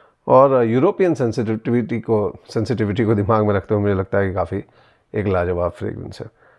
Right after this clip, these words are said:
बिल्कुल अलग इसकी खुशबू है, बिल्कुल प्यारी सी खुशबू है। इसके क्लोन्स मार्केट में बहुत ज़्यादा हैं। Baccarat Rouge फ़ाइव फ़ोर्टी आप सर्च कर लीजिए, हज़ार से क्लोन्स मिल जाएंगे आपको।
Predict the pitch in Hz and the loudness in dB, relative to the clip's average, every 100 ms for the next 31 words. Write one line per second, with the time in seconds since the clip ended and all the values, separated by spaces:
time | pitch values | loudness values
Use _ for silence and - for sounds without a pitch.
0 | _ _ 110 120 208 190 139 104 104 98 | _ _ 0 0 2 2 2 2 0 -4
1 | - 95 95 92 98 98 98 123 120 104 | -8 -8 -6 -4 -4 -2 -4 -6 -8 -4
2 | 98 95 101 104 - 101 85 82 90 85 | -2 -2 -4 -8 -10 -12 -10 -8 -8 -10
3 | - _ - - - 123 - 113 117 107 | -14 _ -18 -16 -6 -6 -2 -2 -2 -2
4 | 92 - 113 101 85 101 98 98 95 135 | -4 -4 -4 -4 -4 -4 -4 -4 -6 -8
5 | - _ _ _ _ _ 110 101 95 104 | -12 _ _ _ _ _ -4 -2 0 0
6 | 101 101 - - - 104 - 95 - 101 | 0 -2 -6 -8 -2 -2 -2 -4 -2 -2
7 | 92 - 95 - 95 101 92 92 98 92 | -2 -6 -8 -6 -6 -6 -6 -4 -4 -6
8 | 101 101 98 95 95 92 98 98 90 - | -8 -6 -4 -4 -6 -6 -6 -6 -8 -8
9 | 101 | -12